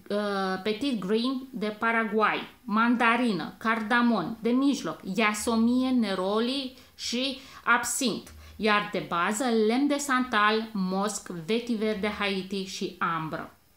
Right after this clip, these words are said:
Este un, un parfum, cum am spus, puțin mai greu, deci nu poate fi purtat, uh, primăvara sau vara. Eu îl văd toamna târziu spre iarnă.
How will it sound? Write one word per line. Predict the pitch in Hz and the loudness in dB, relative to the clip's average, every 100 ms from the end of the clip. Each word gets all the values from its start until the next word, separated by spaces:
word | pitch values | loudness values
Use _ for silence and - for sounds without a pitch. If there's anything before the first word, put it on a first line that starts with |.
| _ _ _ _ _ _ _ _ - - - | _ _ _ _ _ _ _ _ -20 -20 -2
Este | 240 247 262 | 0 2 2
un, | 262 226 | 2 0
un | 254 311 | 0 2
parfum, | 302 214 - 240 | 2 0 2 0
cum | 233 | 2
am | 226 220 | 0 -2
spus, | - 240 | -2 -6
puțin | - 233 254 | -4 -4 0
mai | 240 226 202 | 2 2 2
greu, | 240 214 175 160 | 0 0 0 -4
deci | 156 165 180 - | -4 -4 -6 -4
nu | 202 220 | 0 0
poate | 220 208 220 | 0 0 0
fi | 214 226 | -4 -4
purtat, | 214 202 202 - 208 208 - | -4 -6 -4 2 2 2 -4
uh, | 208 190 190 190 - - - _ | -2 0 0 -2 -6 -16 -18 _
primăvara | - 226 233 220 190 196 196 190 | 0 4 4 4 4 2 2 0
sau | 220 196 | 0 -2
vara. | 170 190 180 165 - | 0 0 2 2 -2
Eu | 185 | -4
îl | |
văd | 175 240 247 - | -2 -2 -4 -4
toamna | 247 247 262 247 240 | 2 4 4 0 0
târziu | 226 190 190 220 233 214 | -2 -2 0 0 0 -4
spre | - - 214 208 | -10 -2 -2 -2
iarnă. | 196 202 180 180 | -2 2 0 0